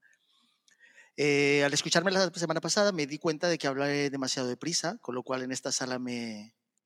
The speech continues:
me pro-, he decidido que voy a hablar un poco más despacio. Y también porque la sala es mucho más sencilla, aunque parezca mucho más complicada en, en su enunciado, ¿no? Quiero decir, hoy vamos a hablar de eso que todo el mundo habla del minar, ¿no? Que es confirmar bloques de Bitcoin.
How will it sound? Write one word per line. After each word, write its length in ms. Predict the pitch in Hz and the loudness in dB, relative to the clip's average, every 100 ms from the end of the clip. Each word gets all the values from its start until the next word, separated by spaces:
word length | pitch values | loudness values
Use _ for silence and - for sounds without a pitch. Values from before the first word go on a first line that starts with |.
| _ | _
me 320 | 120 120 123 | -14 -8 -8
pro-, 480 | 117 127 127 120 113 _ _ _ _ _ _ _ - | -6 -4 -2 -4 -8 _ _ _ _ _ _ _ -20
he 60 | |
decidido 460 | 127 - 135 156 131 | -18 -12 -6 -4 -4
que 120 | - | -6
voy 100 | 113 | -8
a 40 | |
hablar 100 | 113 | -6
un 80 | 117 | -8
poco 160 | 113 117 | -8 -8
más 160 | 113 | -8
despacio. 560 | 110 - 131 131 135 175 - _ _ - - - - _ 151 | -8 -6 -6 -8 -10 -12 -16 _ _ -20 -20 -20 -20 _ -4
Y 260 | 143 147 | -2 0
también 260 | 147 143 156 | 0 0 2
porque 200 | 196 185 | 2 0
la 80 | 147 | 0
sala 200 | 170 180 | 0 0
es 100 | 175 | -2
mucho 180 | 160 160 | -2 -2
más 200 | 147 147 | 0 -2
sencilla, 540 | 143 - 165 160 180 | -4 -6 -6 -4 -4
aunque 280 | 160 135 135 | -4 -2 -4
parezca 400 | 127 131 - 131 | -2 -4 -6 -10
mucho 240 | 123 - | -8 -6
más 160 | 131 - | -4 -4
complicada 540 | 139 123 123 131 127 | -6 -10 -8 -4 -4
en, 180 | 131 131 | -6 -8
en 100 | 113 | -8
su 120 | - | -8
enunciado, 560 | 110 110 - 202 143 113 | -8 -12 -12 -8 -8 -8
¿no? 160 | 127 165 | -12 -12
Quiero 180 | 120 | -12
decir, 280 | 120 117 110 - - - - | -12 -12 -16 -16 -20 -20 -8
hoy 100 | 135 | -2
vamos 240 | 139 160 170 | 0 2 2
a 40 | |
hablar 220 | 147 151 | 2 2
de 100 | 151 | 2
eso 180 | 143 175 | 0 -2
que 100 | 139 | -4
todo 120 | 139 | -2
el 60 | 135 | -2
mundo 200 | 143 135 | 0 0
habla 180 | 135 147 | 0 -2
del 300 | 139 139 123 | 0 -2 -4
minar, 500 | 135 127 123 104 113 | -6 -4 -6 -6 -14
¿no? 180 | 131 - | -16 -12
Que 80 | 120 | -4
es 80 | - | -2
confirmar 540 | 143 131 131 127 117 | -2 -6 -6 -4 -6
bloques 480 | 117 120 - 107 - | -2 -4 -4 -18 -16
de 80 | 113 | -16
Bitcoin. 480 | - - 98 95 | -16 -16 -16 -16